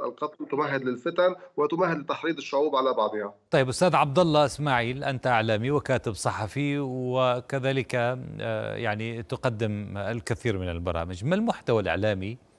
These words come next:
Speaker 2: الذي تقدمه أو تقدمه هاتان القناتان؟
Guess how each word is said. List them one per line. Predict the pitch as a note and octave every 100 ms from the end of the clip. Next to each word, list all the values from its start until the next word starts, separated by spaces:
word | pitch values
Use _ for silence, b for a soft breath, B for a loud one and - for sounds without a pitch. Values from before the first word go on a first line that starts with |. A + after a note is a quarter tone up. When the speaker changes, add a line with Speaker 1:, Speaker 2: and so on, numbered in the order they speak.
| b b b b b b -
Speaker 2:
الذي | A2+ G#2 G#2
تقدمه | G2 A2 - G2 F2+ F#2+ F#2+ C3+ C3 A#2+ G#2 A2 A2+ C3
أو | B2 G#2+
تقدمه | B2 - G2+ B2 C#3 A#2 A2 A#2 A#2+
هاتان | G#2+ A#2+ A2+ G#2+
القناتان؟ | F#2+ - G2+ F#2+ A2